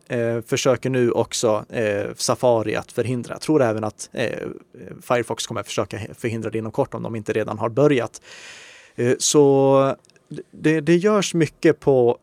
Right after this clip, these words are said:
Safari-sidan för att försöka blockera spårning. Och Apple jobbar mycket för att försöka framstå som det integritetsfokuserade alternativet.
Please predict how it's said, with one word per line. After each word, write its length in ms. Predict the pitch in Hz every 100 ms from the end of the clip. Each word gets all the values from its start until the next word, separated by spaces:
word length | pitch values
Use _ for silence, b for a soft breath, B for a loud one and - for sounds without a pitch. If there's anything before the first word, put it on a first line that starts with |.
| _
Safari-sidan 1080 | - 143 - 143 123 117 - 147 131 107 104
för 320 | - 123 110
att 200 | - 107
försöka 640 | - 107 117 104 - 110
blockera 640 | 101 107 113 - 139 123 117
spårning. 560 | - 120 110 107 107 B B
Och 200 | B 135
Apple 440 | - 165 _ 135 123
jobbar 320 | 147 120 175
mycket 360 | 185 107 - 113
för 220 | 123 113
att 100 | 104
försöka 480 | - - 117 101 110
framstå 520 | - 117 101 - 110
som 260 | - 110
det 180 | 107 113
integritetsfokuserade 1500 | 123 101 110 110 139 107 - - - 117 - 131 123 104 -
alternativet. 920 | - 110 - 113 113 170 156 113 -